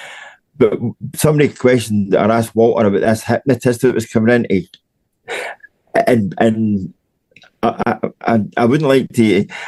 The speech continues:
I, put it this way, if I took out all the expletives of what Walter said that day at the press conference,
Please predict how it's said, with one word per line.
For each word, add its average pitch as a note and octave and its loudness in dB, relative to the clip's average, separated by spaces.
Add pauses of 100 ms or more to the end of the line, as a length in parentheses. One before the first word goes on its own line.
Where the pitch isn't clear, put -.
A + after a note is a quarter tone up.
I, C3 2
put F#3+ 2
it E3+ 4
this C#3 0
way, B2 4
if - -4
I C3+ 2
took G3+ 0
out F#3 2
all D3 2
the A#2+ 2
expletives - 0
of G#2 0
what A#2+ 2
Walter A2 2
said A2+ 0
that B2 2
day G#2+ 4
at - 2
the E2+ 0
press A2+ 0
conference, G#2+ 0